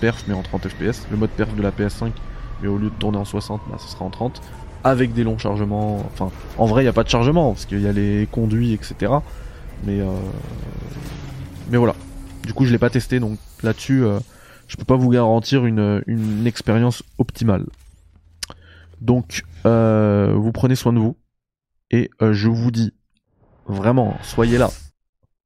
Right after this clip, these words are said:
À ce soir pour la Callisto Proto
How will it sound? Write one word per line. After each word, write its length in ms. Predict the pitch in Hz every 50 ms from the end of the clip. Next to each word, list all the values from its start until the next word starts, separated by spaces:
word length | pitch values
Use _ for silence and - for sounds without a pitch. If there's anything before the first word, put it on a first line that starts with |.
| _ _ _ _ _ _ _ _ _ _ _ _ _ _ _ -
À 80 | 127
ce 120 | - - 127
soir 460 | - - 123 131 135 - - _ _ _ _ _ _ _ _ _ _ _ _ -
pour 160 | 95 104 113
la 320 | 110 110 117 117 - _ _ _ _ _ _ _ - - _ _ _
Callisto 640 | - 139 131 123 120 - - - - 120 120 - - _ _ _ _ _ _ _ _ _ _
Proto 640 | - - - 127 123 120 - - 120 110 117 - _